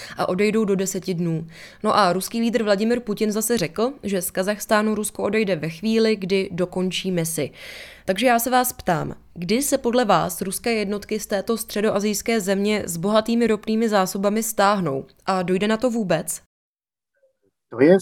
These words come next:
Speaker 2: samozřejmě otázka, která je zcela na místě, ale bohužel mohu pouze spekulovat,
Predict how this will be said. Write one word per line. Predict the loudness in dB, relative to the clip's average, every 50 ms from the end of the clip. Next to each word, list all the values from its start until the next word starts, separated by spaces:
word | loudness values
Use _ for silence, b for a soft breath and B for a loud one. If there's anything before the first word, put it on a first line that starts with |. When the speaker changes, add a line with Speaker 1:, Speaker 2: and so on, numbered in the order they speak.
| 4
Speaker 2:
samozřejmě | 2 2 4 4 2 4 6 6 6 6 6 2
otázka, | 2 2 0 0 -2 -2 -4 -4 0 0 0
která | 0 0 0 2 2 4 2
je | 2 0
zcela | -2 -2 0 0 2 2
na | 4 2
místě, | 2 2 0 0 0 0 2 2 2
ale | 2 2 4 4 4 4 2
bohužel | 2 0 2 2 4 2 2 2 2 0 0 0
mohu | 0 0 0 0 -2 -2 0
pouze | 0 0 0 0 0 0 2 2 2 0 -2 -4 -8
spekulovat, | -10 -6 -6 -6 -2 4 4 6 6 6 6 6 4 4